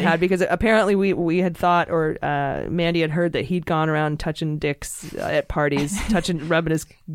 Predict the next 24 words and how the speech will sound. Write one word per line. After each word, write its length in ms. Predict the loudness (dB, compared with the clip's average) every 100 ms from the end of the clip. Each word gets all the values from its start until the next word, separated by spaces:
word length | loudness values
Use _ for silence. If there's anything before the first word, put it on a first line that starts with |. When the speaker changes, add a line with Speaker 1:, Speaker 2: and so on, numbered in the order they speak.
| -4
Speaker 1:
dick 260 | -2 0 0
on 100 | 0
Speaker 2:
His 160 | 0
one 200 | -2 -2
dick, 260 | -2 -2 0
yeah. 160 | -2 0
Speaker 1:
people. 240 | -4 -4
His 180 | -2 -2
one, 220 | 0 0
his 360 | 2 2 2 4
one 240 | 4 4
dick. 640 | 2 2 0 -2 -6 -6
Speaker 2:
<laughs> 40 | -2
Speaker 1:
Unless 280 | 0 0 0
he's 140 | 0
got 220 | 2 2
diphthalic 420 | 0 0 0 0 0
tirata, 520 | 0 0 0 0 0
which 200 | -4 -2
means 200 | -2 0
he's 160 | -2
got 180 | 0 0
Speaker 2:
Ooh, 80 | 0
Speaker 1:
two. 160 | 0